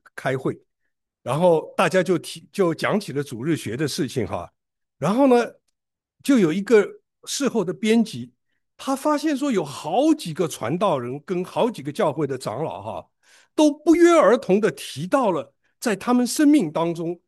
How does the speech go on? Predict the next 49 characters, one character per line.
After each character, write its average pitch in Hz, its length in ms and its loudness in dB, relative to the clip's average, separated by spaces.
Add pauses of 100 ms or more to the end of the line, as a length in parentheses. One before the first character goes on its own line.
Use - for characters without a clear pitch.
(160)
曾 185 400 2
经 285 260 4
有 131 200 0
一 151 80 -6
个 170 340 -2 (120)
主 127 220 -8
日 202 120 -2
学 160 180 -4
的 156 120 -2
老 87 240 -6
师 - 280 -4 (640)
这 285 160 2
样 170 180 4
来 131 100 0
对 240 240 4
待 120 200 -2
过 104 200 -10
他 95 180 -12
们。 87 140 -14 (480)
然 196 160 0
后 302 100 4
呢， 311 100 6 (200)
这 320 140 0
个 262 100 2
编 302 300 6
辑 196 220 -6
他 294 180 -6
把 277 100 -2
这 294 140 -2
些 294 140 -2
故 302 200 2
事 262 140 -4
放 285 160 -4
在 269 100 -4
一 285 60 -2
起 - 160 -10
去 254 160 -10
看， 294 240 -2
然 269 100 -2
后 311 80 0
他 302 120 -2
就 311 160 0
忍 156 320 -2
不 240 120 -2
住 294 140 -2
就 233 140 -2
怀 - 280 -4
疑 202 220 -2
说， 208 340 0